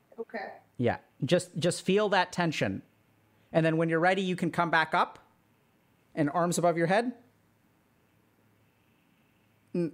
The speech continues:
Speaker 2: namaste position. Yes. Let your, uh, let your biceps touch your ears.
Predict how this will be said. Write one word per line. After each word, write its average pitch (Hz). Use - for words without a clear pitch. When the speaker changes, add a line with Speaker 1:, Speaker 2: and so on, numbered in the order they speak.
Speaker 2:
namaste 175
position. 202
Yes. -
Let 214
your, 220
uh, 175
let 196
your 208
biceps 196
touch 208
your 202
ears. 123